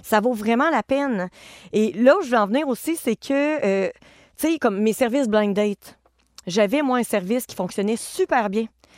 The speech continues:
Mais le logiciel Blind Date, fallait toujours le mettre à jour. C'était des réinvestissements encore. C'est des milliers de dollars à maintenir versus ce que les gens sont prêts à payer pour rencontrer. Et le service Blind Date, en fait, c'est les gens remplissaient une fiche en ligne, on créait un match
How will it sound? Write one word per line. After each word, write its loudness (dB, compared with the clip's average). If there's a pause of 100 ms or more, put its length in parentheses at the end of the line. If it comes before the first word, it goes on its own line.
(240)
Mais 0
le 4
logiciel 0
Blind 0
Date, 0
fallait -2
toujours -4
le -2
mettre -6
à 0
jour. 0
C'était -6
des -4
réinvestissements -2
encore. -2
C'est -4
des -2
milliers -2
de -6
dollars 0
à -4
maintenir -4 (460)
versus 0
ce -16
que -2
les 2
gens 0
sont -2
prêts -2
à 2
payer 0
pour -2
rencontrer. -4
Et -4
le -4
service -6
Blind -2
Date, -4
en 0
fait, -4
c'est -6 (440)
les -2
gens -2
remplissaient -2
une -2
fiche -4
en 0
ligne, -2 (320)
on -2
créait 0
un 0
match -2